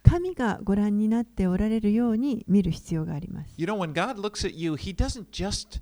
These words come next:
Speaker 2: see your present, he sees your future.
Speaker 1: 神が皆さんをご覧になるときに、今の、たった今の状態をご覧になっているだけではなく、皆さんの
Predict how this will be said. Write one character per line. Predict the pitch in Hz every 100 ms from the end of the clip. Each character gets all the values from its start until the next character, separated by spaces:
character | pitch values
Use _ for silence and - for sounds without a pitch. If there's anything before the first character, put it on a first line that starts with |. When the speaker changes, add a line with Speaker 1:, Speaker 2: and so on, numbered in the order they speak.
| -
Speaker 2:
see | - - 202 190 180 170 -
your | - 135
present, | 131 - 170 170 135 117
he | - 160
sees | - - - 156 160 147 135 - _ -
your | 113 - -
future. | 147 143 - 101 - _ _ - - - - -
Speaker 1:
神 | 339 330
が | 247 247 208
皆 | 208 247
さ | 277 262
ん | 220 196
を | 185 -
ご | 170
覧 | 196 202
に | 214
な | 220
る | 190
と | 165
き | 170
に、 | 185 226 196 - - - _ _ _ _ _ _ -
今 | 302 392 330
の、 | 185 - _ _ _ _ _ _ -
た | 247
っ |
た | -
今 | 302 381 359
の | 202
状 | 208 208
態 | 208 202 208
を | 254 - _ -
ご | 190
覧 | 196 190
に |
な | 196
っ |
て | 196 175
い |
る | 170
だ | 165
け | -
で | 208
は | 170 165
な | 185
く、 | - 165 - - - - - -
皆 | 233 262
さ | 247 208
ん | 196
の | 262 233